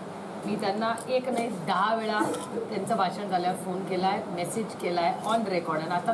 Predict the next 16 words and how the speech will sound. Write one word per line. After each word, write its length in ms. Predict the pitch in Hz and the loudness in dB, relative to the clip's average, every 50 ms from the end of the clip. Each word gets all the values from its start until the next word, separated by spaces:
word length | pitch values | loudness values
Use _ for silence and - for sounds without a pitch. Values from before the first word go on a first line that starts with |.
| - - | 0 0
तंत्रज्ञान 460 | 202 196 214 220 214 185 185 170 151 | -2 -2 0 -2 0 0 0 -2 -2
आहे, 540 | 147 - - - - - - - 165 165 175 | -2 -4 -6 -6 -8 -6 -6 -6 -4 -4 -2
त्याच्यामुळे 340 | 196 196 214 220 226 226 | 0 2 2 4 4 4
phone 300 | 226 - 233 220 233 226 | 2 2 0 0 2 2
आला 280 | 202 202 214 226 226 220 | 4 2 2 4 2 2
नाही, 320 | 214 208 202 196 202 202 | 2 0 0 -2 -2 -2
message 380 | 202 202 202 196 202 233 214 190 | -2 -2 -2 -2 -2 -2 0 0
आला 260 | 190 190 190 190 185 | 2 2 4 2 2
नाही. 220 | 180 180 165 170 170 | 2 0 -2 -2 -2
WhatsApp-वर 720 | 170 170 180 196 190 - - - 247 247 247 - 233 226 | 0 0 0 0 0 -2 0 2 2 2 2 2 0 -2
त्यांना 340 | - - 208 190 196 220 214 | 0 -2 -4 -2 0 0 0
पाठवले, 520 | - 208 196 185 208 214 214 214 214 214 | 2 2 0 0 -2 -2 -2 -2 -2 -2
त्यांच्या 320 | 214 214 202 196 202 202 208 | -2 -4 -4 -4 -2 -2 0
मुलीला 360 | 208 220 240 254 240 240 - | 0 2 2 4 4 4 4
contact 420 | - 185 165 156 - 160 143 - | 2 0 -2 -2 -4 -6 -6 -6
केला. 160 | - - - | -6 -8 -8